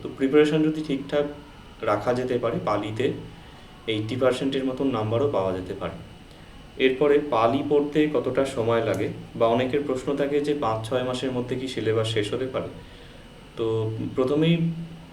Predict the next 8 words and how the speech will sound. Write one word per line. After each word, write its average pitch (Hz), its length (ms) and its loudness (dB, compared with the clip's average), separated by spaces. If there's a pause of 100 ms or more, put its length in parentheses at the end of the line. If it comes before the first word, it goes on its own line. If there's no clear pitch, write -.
(500)
পড়তে 139 360 4
কতটা 156 320 4
সময় 151 320 0
লাগে, 156 220 2
এটার 143 200 2
বিষয় 143 320 -2
হলো 151 160 2
যে 156 200 0